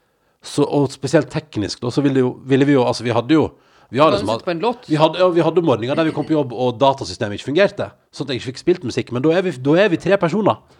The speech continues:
Speaker 2: Ja, og det, og, og det er dere jo på en måte på Grand Prix også, men,
Speaker 1: Ja.
Speaker 2: men til forskjell så er det på en måte, P tre Morgen er mye mer flytende.
Speaker 1: Ja, og bare skravl, skravl, skravl, og
Speaker 2: Ja,
Speaker 1: ingen,
Speaker 2: ja.
Speaker 1: det er ingen som
Speaker 2: Det er
Speaker 1: merker
Speaker 2: ikke noe
Speaker 1: det hvis
Speaker 2: plan.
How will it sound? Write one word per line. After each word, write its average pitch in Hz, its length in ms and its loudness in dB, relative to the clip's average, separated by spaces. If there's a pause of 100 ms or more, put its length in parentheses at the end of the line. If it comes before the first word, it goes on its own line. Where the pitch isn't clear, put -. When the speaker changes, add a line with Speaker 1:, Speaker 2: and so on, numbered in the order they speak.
(180)
Speaker 2:
Ja, 285 180 -2
og 262 160 -2
det, 220 120 -8
og, 233 140 -8 (200)
og 240 180 -8
det 269 160 0
er 202 220 0
dere 175 140 -6
jo 190 40 -8
på 220 80 -12
en 208 60 -8
måte 180 140 -12
på 185 100 -10
Grand 196 160 -8
Prix 180 180 -8
også, 214 160 -10
men, 196 100 2
Speaker 1:
Ja. 180 200 2
Speaker 2:
men 233 200 -8
til 247 120 -12
forskjell 220 360 -10
så - 120 -6
er 170 220 -2
det 175 80 -10
på 208 100 -10
en 202 60 -10
måte, 190 280 -8 (540)
P 220 120 -4
tre 160 120 -8
Morgen 226 160 -4
er 208 100 -2
mye 220 500 -4
mer 185 180 -8
flytende. - 480 -8
Speaker 1:
Ja, 120 260 4
og 147 260 0
bare 131 160 2
skravl, 143 380 2
skravl, 127 280 0
skravl, 104 320 -2
og 104 60 0
Speaker 2:
Ja, 214 140 2
Speaker 1:
ingen, 190 140 4
Speaker 2:
ja. - 60 -2 (100)
Speaker 1:
det 135 60 2
er 147 60 6
ingen 139 120 0
som 139 120 0
Speaker 2:
Det 120 80 2
er 104 100 2
Speaker 1:
merker 101 60 0
Speaker 2:
ikke - 120 0
noe 131 60 2
Speaker 1:
det 113 100 0
hvis - 40 -6
Speaker 2:
plan. 190 340 0